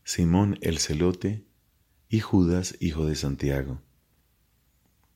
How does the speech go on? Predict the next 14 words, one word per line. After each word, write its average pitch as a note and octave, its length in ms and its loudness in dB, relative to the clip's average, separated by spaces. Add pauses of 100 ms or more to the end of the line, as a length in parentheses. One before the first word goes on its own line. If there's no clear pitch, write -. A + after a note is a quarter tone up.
(1040)
Todos F2 380 6
ellos, G#2+ 600 2 (500)
íntimamente A2+ 720 8
unidos, F2+ 380 4
se F2+ 140 4
dedicaban E2+ 560 2
a F#2 60 2
la D#2+ 120 2
oración, D#2 640 -2 (600)
en G2 120 4
compañía G2 580 6
de A#2+ 80 2
algunas F#2+ 400 0
mujeres, D#2 800 -4